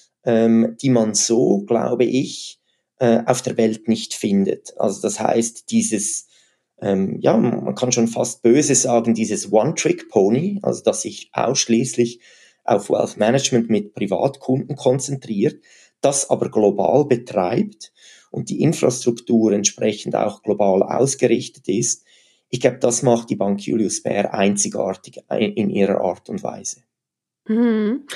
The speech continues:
Speaker 2: Wenn Sie sagen, diese internationale Ausrichtung, wie viel internationale Kunden haben Sie denn im Vergleich zu inländischen Kunden?
Speaker 1: Ähm, signifikant mehr. Ähm, also wir sind, wenn man nur das Schweizer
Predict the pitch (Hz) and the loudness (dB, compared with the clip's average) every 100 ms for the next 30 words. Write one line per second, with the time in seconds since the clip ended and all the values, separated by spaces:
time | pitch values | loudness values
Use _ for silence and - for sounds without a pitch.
0 | - - 247 247 240 254 240 226 262 262 | -8 2 2 4 2 2 0 0 0 0
1 | 240 240 240 220 - 269 285 311 - 294 | 0 0 0 0 0 0 0 -6 -2 0
2 | 269 269 302 302 - 294 277 - 269 254 | 2 2 2 0 -2 0 0 0 0 2
3 | 247 254 262 247 247 247 285 294 220 220 | 0 0 0 2 0 0 0 0 -4 -4
4 | 339 240 208 196 185 202 190 196 - 208 | -4 -2 -2 -4 -6 -4 -2 -2 -4 -2
5 | 262 247 202 196 190 202 196 185 180 180 | 2 2 2 0 -2 -6 -2 -2 -2 -6
6 | 180 _ _ _ - - - _ _ 135 | -12 _ _ _ -12 -12 -20 _ _ 0
7 | 113 113 113 113 113 - 127 127 120 117 | 2 4 4 2 2 -2 2 0 0 -4
8 | 113 120 123 113 113 113 98 - _ 120 | -2 -2 0 2 4 4 0 -6 _ 0
9 | 110 113 113 110 101 113 113 117 123 117 | 2 0 -2 -4 -2 2 2 0 0 0
10 | 117 - - - - 113 113 117 131 147 | -2 -12 -20 -18 0 2 4 2 2 2
11 | - 110 - - - 101 - - - | 2 -2 -2 -4 -4 -4 -4 -2 -4